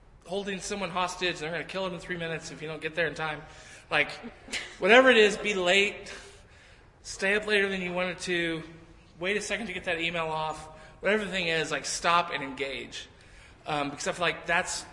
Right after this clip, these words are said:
the best conversations we've ever had. Not all of them are the best conversations we've ever had, but the best ones we've ever had haven't been the daddy-daughter dates. They haven't been the,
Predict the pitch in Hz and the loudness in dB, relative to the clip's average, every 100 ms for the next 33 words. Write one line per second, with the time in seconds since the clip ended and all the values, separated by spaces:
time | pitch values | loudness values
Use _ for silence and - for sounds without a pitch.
0 | - 147 - 196 202 - 196 180 - 151 | -8 -6 2 2 2 -4 -4 -4 -4 -4
1 | - 143 135 139 135 127 170 208 214 - | -6 -10 -10 -8 -8 -6 -2 0 0 -2
2 | 131 131 127 - - - 151 - 147 131 | -4 -6 -10 -16 -20 -8 -8 -6 -10 -12
3 | 131 135 127 127 131 147 151 - - - | -14 -14 -12 -10 -6 -6 -6 -8 -18 -20
4 | - - - - 170 208 214 - 196 175 | -20 -20 -16 -6 2 4 4 0 -2 -2
5 | 170 175 175 147 147 143 190 202 214 160 | 0 0 0 -2 -4 -2 -2 0 -2 -2
6 | 151 143 139 143 - - - - - - | -2 -2 -4 -10 -16 -20 -20 -20 -20 -20
7 | - - 175 170 156 147 147 139 127 127 | -20 -10 0 2 4 4 4 4 0 -4
8 | - - - 143 165 175 170 151 147 143 | -6 -10 -8 -2 0 0 0 -2 -2 -4
9 | - | -8